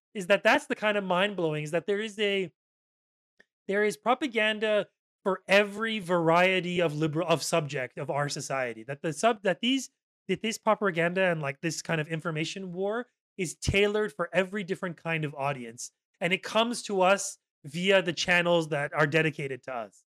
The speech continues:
And it's all very choreographed, and it's all very orchestrated. Like, I remember, and you can, I mean, if you want, you can put this in too. Sorry, I'm creating work for you. But I remember the, the ridiculously good-looking Syrian rebel,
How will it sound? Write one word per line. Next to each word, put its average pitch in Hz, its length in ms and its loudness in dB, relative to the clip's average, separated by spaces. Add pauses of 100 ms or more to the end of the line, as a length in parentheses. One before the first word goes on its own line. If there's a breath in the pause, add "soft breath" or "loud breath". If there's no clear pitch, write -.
(140)
And 185 120 0
it's 190 140 -6
all 196 320 6
very 202 640 2
choreographed, 196 840 4 (520)
and 165 100 -2
it's 160 100 -6
all 180 140 2
very 185 260 0
orchestrated. 190 720 2
Like, 185 240 4 (280)
I 202 80 4
remember, 226 540 4
and 190 160 0
you 208 60 0
can, 247 120 0
I 208 80 -6
mean, 175 120 0
if 160 80 -4
you 180 80 0
want, 185 160 4
you 165 40 -6
can 156 200 -8 (160)
put 175 120 -2
this 151 160 -4
in 151 140 -4
too. 147 180 -6
Sorry, 151 240 -4
I'm 139 80 -6
creating 139 280 -8
work 151 260 -6
for 127 120 -10
you. 131 160 -10 (300)
But 190 100 6
I 208 100 10
remember 233 360 4
the, 190 420 0 (280)
the 190 100 4
ridiculously 196 840 0
good-looking 175 680 0
Syrian 180 540 -4
rebel, 131 520 -2